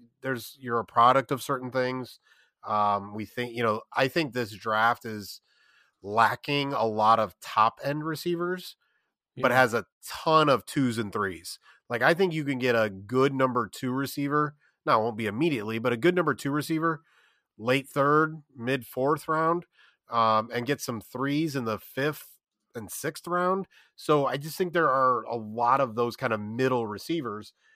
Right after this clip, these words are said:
Speaker 1: So really, the Juju contract really shocked me. You know, he hasn't had a thousand yard receiving season since eighteen, uh, which was his fourteen hundred yard season.
Speaker 2: Jared, it's
Speaker 1: Nine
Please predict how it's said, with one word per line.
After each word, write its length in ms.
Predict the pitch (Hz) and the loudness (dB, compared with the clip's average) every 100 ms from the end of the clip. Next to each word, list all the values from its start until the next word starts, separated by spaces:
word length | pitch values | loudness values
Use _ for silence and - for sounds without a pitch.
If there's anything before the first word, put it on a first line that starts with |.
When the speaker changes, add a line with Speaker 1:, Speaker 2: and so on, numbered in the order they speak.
| _ _ - | _ _ -14
Speaker 1:
So 480 | - 139 131 117 - _ _ _ _ _ 139 | -2 0 0 -4 -12 _ _ _ _ _ -2
really, 280 | 160 202 | 2 4
the 120 | 156 120 | 4 0
Juju 500 | 110 175 160 135 117 | -4 -4 -2 -4 -4
contract 500 | 127 120 120 113 92 | -4 -4 -2 -4 -4
really 320 | 120 170 135 | -4 -4 -4
shocked 400 | - 117 101 - | -6 -8 -8 -12
me. 380 | 110 107 104 113 | -12 -12 -12 -16
You 100 | 120 | -10
know, 140 | 113 107 | -6 -4
he 100 | 135 | -2
hasn't 300 | 135 127 117 | -4 -4 -6
had 140 | 123 | -4
a 60 | 113 | -4
thousand 340 | - 120 120 | -4 -6 -4
yard 160 | 123 117 | -6 -6
receiving 520 | 104 - 123 120 110 - _ _ | -8 -10 -8 -8 -10 -16 _ _
season 320 | - 127 120 | -6 -4 -4
since 280 | - 104 - - | -8 -14 -16 -16
eighteen, 720 | 117 117 _ 123 120 127 131 _ _ _ _ _ | -16 -16 _ -10 -10 -10 -12 _ _ _ _ _
uh, 280 | 110 107 104 | -2 -2 -2
which 180 | 107 123 | -4 -8
was 140 | 101 | -10
his 140 | 104 | -12
fourteen 440 | - 123 123 120 110 | -6 -6 -6 -8 -6
hundred 200 | 113 113 | -6 -4
yard 300 | 117 120 113 | -4 -4 -6
season. 460 | 131 123 127 127 - | -10 -8 -6 -8 2
Speaker 2:
Jared, 240 | 202 214 | 4 6
it's 80 | |
Speaker 1:
Nine 100 | 165 | 2